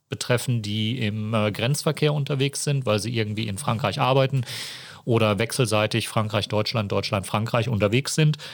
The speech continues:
Ähm, aber ich glaube, so für, für Deutschland insgesamt wird dieses, äh, dezentrale Servermodell, ähm, Vorteile mit sich bringen, was die Akzeptanz angeht.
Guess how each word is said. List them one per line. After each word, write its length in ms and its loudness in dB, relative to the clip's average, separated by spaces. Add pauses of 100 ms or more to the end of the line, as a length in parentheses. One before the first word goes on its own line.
(240)
Ähm, 600 2 (200)
aber 120 2
ich 80 -2
glaube, 240 4
so 220 6
für, 420 4
für 240 0
Deutschland 500 0
insgesamt 880 0
wird 360 0
dieses, 580 -2
äh, 180 -2
dezentrale 680 2
Servermodell, 720 2 (480)
ähm, 480 2
Vorteile 500 2
mit 240 2
sich 300 -2
bringen, 360 2
was 160 2
die 120 -2
Akzeptanz 680 -2
angeht. 580 2